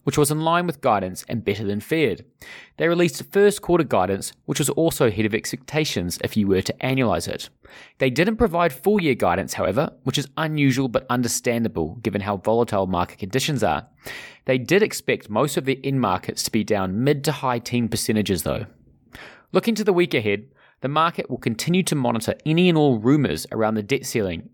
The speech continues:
as investors hope for a resolution as soon as possible. We continue to approach the first period of stress, which is the first week of June, where some tax inflows are expected. If they disappoint, it would bring forward the default date.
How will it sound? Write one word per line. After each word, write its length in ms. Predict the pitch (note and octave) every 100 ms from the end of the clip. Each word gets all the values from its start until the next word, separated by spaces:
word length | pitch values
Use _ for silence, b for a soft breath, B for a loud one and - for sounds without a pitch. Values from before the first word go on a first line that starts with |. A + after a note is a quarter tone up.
| -
as 120 | A2+
investors 440 | A2+ B2+ C#3+ E3
hope 300 | - D#3+ -
for 100 | -
a 60 | A#2+
resolution 580 | A#2+ A2 G#2+ F#2+ - F#2
as 140 | -
soon 160 | - F#2
as 100 | -
possible. 540 | C3+ B2+ - E2 A2 - B B B B -
We 60 |
continue 440 | D#3 E3+ - G3 G#3+
to 120 | G#3+
approach 400 | F3+ - B2+ -
the 80 | A#2+
first 420 | - E3 F3 -
period 300 | - D3+ D3+
of 80 | B2+
stress, 640 | - - D#3+ C#3 - - -
which 180 | C3
is 60 | A2+
the 80 | A2
first 340 | - F3 E3+
week 140 | F3+ E3+
of 100 | A2
June, 380 | - G2+ F2+
where 100 | G2+
some 280 | G#2 - D#3+
tax 260 | E3+ F3 -
inflows 320 | G#2+ - F2+ G2
are 60 |
expected. 540 | - - F#3+ - - - - B B
If 140 | - -
they 100 | F#3
disappoint, 600 | E3+ D#3+ C3 A2+ G2+ -
it 40 | B2+
would 260 | C3 A2
bring 240 | - A#2 A#2+
forward 300 | - G2 G2+
the 80 | G#2
default 440 | C#3+ D3 G2+ -
date. 360 | C#2+ G#1+ -